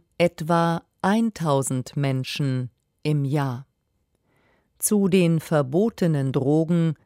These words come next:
zählen zum Beispiel Kokain oder Ecstasy.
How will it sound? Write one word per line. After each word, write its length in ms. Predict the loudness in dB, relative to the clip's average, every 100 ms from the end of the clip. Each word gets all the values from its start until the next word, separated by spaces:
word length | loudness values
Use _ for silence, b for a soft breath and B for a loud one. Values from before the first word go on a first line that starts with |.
| _ _ _ _ -6
zählen 520 | 2 4 4 2 0
zum 260 | 0 0
Beispiel 760 | 0 0 -2 -4 -2 0 -2 -4 _ _ _ _ _
Kokain 840 | -2 -2 0 0 0 0 2 0 -2 _ _ _ _ _
oder 540 | 0 4 4 2 0 -6 _ -2
Ecstasy. 800 | -2 -2 -2 -2 -2 -4 -6